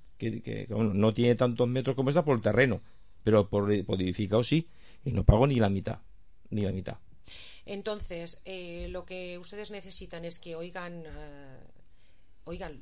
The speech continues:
Speaker 2: lo que necesitan, eh, les peticiones que fan,
Speaker 1: Exacto.
Speaker 2: eh,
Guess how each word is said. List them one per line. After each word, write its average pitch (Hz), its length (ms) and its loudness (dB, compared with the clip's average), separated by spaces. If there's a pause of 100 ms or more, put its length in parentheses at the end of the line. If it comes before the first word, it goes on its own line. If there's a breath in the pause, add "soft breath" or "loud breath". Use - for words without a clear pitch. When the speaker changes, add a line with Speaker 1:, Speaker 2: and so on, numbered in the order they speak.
(160)
Speaker 2:
lo 135 180 -16
que 135 100 -16
necesitan, 190 560 -6
eh, 147 260 -10
les 127 200 -12
peticiones 165 480 -10
que 196 100 -10
fan, - 160 -2
Speaker 1:
Exacto. - 320 -4 (560 loud breath)
Speaker 2:
eh, 175 800 -4